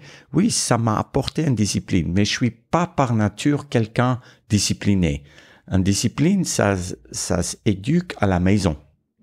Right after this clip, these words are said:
C'est d'avoir des respects, c'est des valeurs, les valeurs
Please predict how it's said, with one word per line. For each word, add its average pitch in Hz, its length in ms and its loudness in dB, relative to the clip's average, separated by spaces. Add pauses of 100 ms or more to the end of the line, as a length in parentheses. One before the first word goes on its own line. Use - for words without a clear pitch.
(360)
C'est - 360 -2 (340)
d'avoir 92 420 2
des 85 200 0
respects, 87 560 0 (1000)
c'est - 200 -2
des 92 120 0
valeurs, 90 840 -2 (400)
les 90 120 -2
valeurs 90 420 2